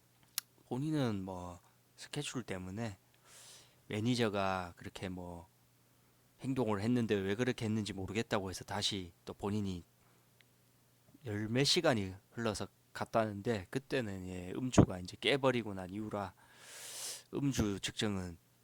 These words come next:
결과가 나오질 않았다고 합니다. 이게 술을 안 먹고 도망갈 이유도 없고, 예, 뭐 말 자체가 안 되는 건데 요 차량 타기 전에, 예, 어디서 나왔는지랑 이런 것들을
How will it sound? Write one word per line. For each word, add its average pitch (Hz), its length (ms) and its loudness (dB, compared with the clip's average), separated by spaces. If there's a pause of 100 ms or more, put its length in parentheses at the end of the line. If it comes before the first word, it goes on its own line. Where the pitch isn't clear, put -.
(160)
결과가 101 380 2
나오질 101 400 4
않았다고 95 420 0
합니다. 85 440 -14 (180)
이게 117 300 -4 (580)
술을 151 340 2
안 95 160 0
먹고 95 540 -4 (680)
도망갈 117 500 4
이유도 151 240 6
없고, 98 420 0 (520)
예, 85 560 -12 (200)
뭐 98 140 -10
말 98 300 -2
자체가 143 440 2
안 90 140 -2
되는 98 240 -6
건데 120 500 -2
요 104 100 -4
차량 175 560 2
타기 175 320 0
전에, 147 440 2 (840)
예, 90 200 -6
어디서 92 320 -8
나왔는지랑 123 880 0
이런 107 180 -8
것들을 104 500 -6